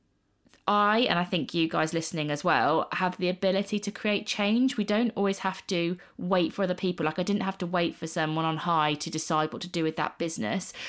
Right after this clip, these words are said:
I could come with a proposal,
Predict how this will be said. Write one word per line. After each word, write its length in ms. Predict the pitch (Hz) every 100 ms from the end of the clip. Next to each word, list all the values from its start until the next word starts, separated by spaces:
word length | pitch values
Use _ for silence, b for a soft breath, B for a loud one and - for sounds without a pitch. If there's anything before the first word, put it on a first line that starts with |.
| B -
I 460 | 170 165 165 175 B _
could 240 | - 175
come 300 | - 202 185
with 120 | 175 170
a 80 |
proposal, 840 | 165 175 175 160 165 165 160 160